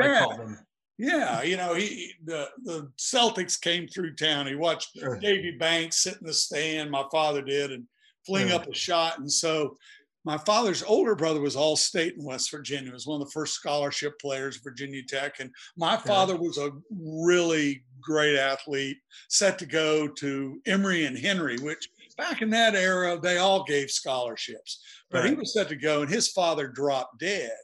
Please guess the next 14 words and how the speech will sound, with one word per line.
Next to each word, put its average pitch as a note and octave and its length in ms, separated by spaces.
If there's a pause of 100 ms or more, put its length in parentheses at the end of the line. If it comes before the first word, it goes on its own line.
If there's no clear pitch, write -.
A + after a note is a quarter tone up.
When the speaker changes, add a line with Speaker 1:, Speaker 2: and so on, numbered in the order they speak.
(540)
Speaker 2:
that D#3 240
summer. C3+ 520
So D3 180
he, F3 280 (360)
he A3+ 140
went G3+ 240
to C3 100
work C#3+ 300
on C#3+ 100
the C3 80
loading D#3 500
docks A2+ 520
at, C3+ 320
um, B2 360